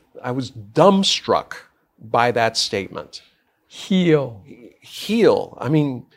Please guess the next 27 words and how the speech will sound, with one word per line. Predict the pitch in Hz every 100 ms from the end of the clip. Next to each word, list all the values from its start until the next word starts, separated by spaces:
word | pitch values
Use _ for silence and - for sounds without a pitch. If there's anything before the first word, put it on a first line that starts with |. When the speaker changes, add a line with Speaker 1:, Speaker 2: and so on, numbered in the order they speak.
| _ _ _
Speaker 1:
this | 147 233
is | 196
a |
nation | 180 151 175 175 - 170
where | 147 143
there | 143
was | 147 135
an |
attack | 135 - 143 135 147
on | 131
the | 127
c-, | - - -
Capitol, | 143 143 117 92 87 104
where | 127 127 120 120 _ _ _ _ _ _ _ _ _ -
African | 143 156 156 170
Americans | 139 135 143 135 139 120
and, | - 113 117 113
and | - 123 113
poorer | - 185 202 131
people | - 131 113
are | 104
being | 95 113
denied | 107 113 110 131 135 123
their | -
access | 120 131 - 127 -
to | -
the | -